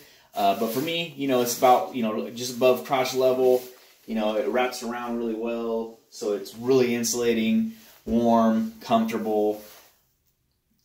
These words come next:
I, I'm, I'm a pretty big fan of the fit. So for me, the medium fit, it fits perfect. I think a small would be too small, and a large would definitely be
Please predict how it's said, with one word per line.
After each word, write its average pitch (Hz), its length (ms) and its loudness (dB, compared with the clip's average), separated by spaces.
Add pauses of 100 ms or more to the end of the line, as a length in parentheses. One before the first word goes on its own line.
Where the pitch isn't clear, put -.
(120)
I, 123 240 2
I'm, 113 520 -2
I'm 113 240 -4
a - 40 -14
pretty 113 180 -6
big 104 200 -6
fan 101 160 -6
of 95 60 -8
the 87 60 -10
fit. - 320 -8
So 98 160 -2
for - 180 -4
me, 131 280 4
the 110 100 0
medium 101 360 -4
fit, - 400 -8 (140)
it - 120 -20
fits - 200 -6
perfect. - 380 -8
I - 20 -12
think - 160 -6
a 95 60 -6
small 107 240 0
would 107 100 0
be 110 100 -4
too 110 140 -8
small, 101 440 -6
and 90 100 -12
a 90 40 -10
large 92 340 -2
would 82 120 -10
definitely 87 360 -8
be 82 320 -16